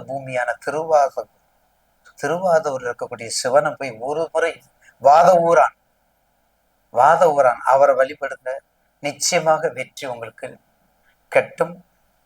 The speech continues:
குலதெய்வம் வழிபாடு மகரத்துக்கு, கும்பத்துக்கு மிக, மிக அவசியம். அதை விட பெருமாள், சுந்தரராச பெருமாள், அழகர் கோவிலுக்கு அருகிலுள்ள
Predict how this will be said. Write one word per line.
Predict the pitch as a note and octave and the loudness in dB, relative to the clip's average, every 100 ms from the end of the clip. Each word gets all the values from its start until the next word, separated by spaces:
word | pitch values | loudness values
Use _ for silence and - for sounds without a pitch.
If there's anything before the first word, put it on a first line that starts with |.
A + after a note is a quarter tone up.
| - | -4
குலதெய்வம் | F3 F#3+ E3 C#3 C#3 B2 | 0 2 0 -4 2 2
வழிபாடு | C3+ B2+ C3 B2 C3 - | 2 2 4 4 -2 -4
மகரத்துக்கு, | B2 B2 D#3+ D3 - C#3 | -2 0 0 -4 -10 -12
கும்பத்துக்கு | C3 C3 C3 C#3 B2 A#2 | -10 -10 -8 -10 -12 -16
மிக, | A#2 C3+ | -8 -8
மிக | C3 B2+ D3+ - | -8 0 0 0
அவசியம். | B2 C3+ C3 C#3 D#3 - _ _ _ _ _ _ _ _ _ _ _ _ _ _ _ _ _ _ | -4 -4 -4 -2 -2 -6 _ _ _ _ _ _ _ _ _ _ _ _ _ _ _ _ _ _
அதை | A#2+ C3 D3 | 0 2 2
விட | D3+ C#3 | 2 -2
பெருமாள், | - C#3 D#3+ C#3+ G2+ _ _ _ _ _ _ _ _ | -2 -4 2 0 0 _ _ _ _ _ _ _ _
சுந்தரராச | - C#3 D#3+ D#3+ C#3+ C#3 - | -14 0 4 4 4 -2 -6
பெருமாள், | B2+ B2 C#3 C#3 _ _ _ _ _ _ _ _ - | -8 0 0 0 _ _ _ _ _ _ _ _ 0
அழகர் | D3 D#3 D#3 - | 2 4 0 0
கோவிலுக்கு | C#3 B2+ A#2+ B2 | -6 -6 -6 0
அருகிலுள்ள | B2 D3 D3 B2 | 0 0 -6 -4